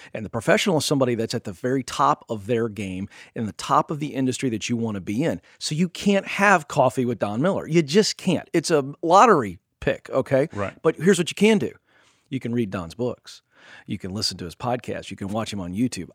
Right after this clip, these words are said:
Speaker 1: I learned how to do interviews years ago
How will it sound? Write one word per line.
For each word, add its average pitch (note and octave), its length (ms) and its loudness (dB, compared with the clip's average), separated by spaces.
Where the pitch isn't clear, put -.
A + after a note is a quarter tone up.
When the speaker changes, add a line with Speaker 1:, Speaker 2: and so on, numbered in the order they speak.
Speaker 1:
I A#2+ 200 -2
learned C#3 300 0
how A#2 140 -6
to G2+ 120 -8
do F2+ 200 -10
interviews G#2 640 -6
years C#3 420 2
ago C#3 380 0